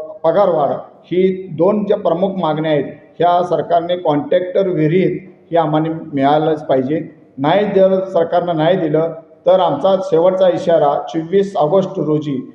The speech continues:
माननीय देवेंद्र फडणवीस साहेबांच्या घरी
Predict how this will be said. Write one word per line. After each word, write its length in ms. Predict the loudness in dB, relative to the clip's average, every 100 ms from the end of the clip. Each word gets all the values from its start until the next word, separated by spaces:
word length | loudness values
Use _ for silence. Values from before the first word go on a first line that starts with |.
| -20 -6
माननीय 360 | -2 0 0 0
देवेंद्र 400 | 2 0 0 -4 -4 -4
फडणवीस 300 | -2 -4 -2
साहेबांच्या 760 | 0 0 2 2 2 0 -4 -4
घरी 460 | -2 0 -2 -6